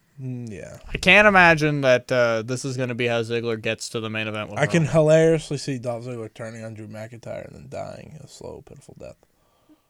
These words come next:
Speaker 2: No, no, he'll win, like, the first five.
Speaker 1: And then he'll
Speaker 2: And
Speaker 1: lose.
Speaker 2: he'll probably do low blows and roll-ups.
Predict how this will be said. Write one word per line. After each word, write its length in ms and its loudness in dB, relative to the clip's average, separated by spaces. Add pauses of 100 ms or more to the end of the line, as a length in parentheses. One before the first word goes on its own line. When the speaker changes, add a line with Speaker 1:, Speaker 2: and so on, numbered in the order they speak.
(140)
Speaker 2:
No, 520 8
no, 220 0
he'll 220 2
win, 280 -2
like, 200 -2
the 120 -4
first 320 -6
five. 680 -4
Speaker 1:
And 180 0
then 380 4 (200)
he'll 180 -10
Speaker 2:
And 200 -2
Speaker 1:
lose. 40 -4
Speaker 2:
he'll 140 4
probably 420 4
do 200 2
low 260 2
blows 520 0
and 160 -6
roll-ups. 600 -2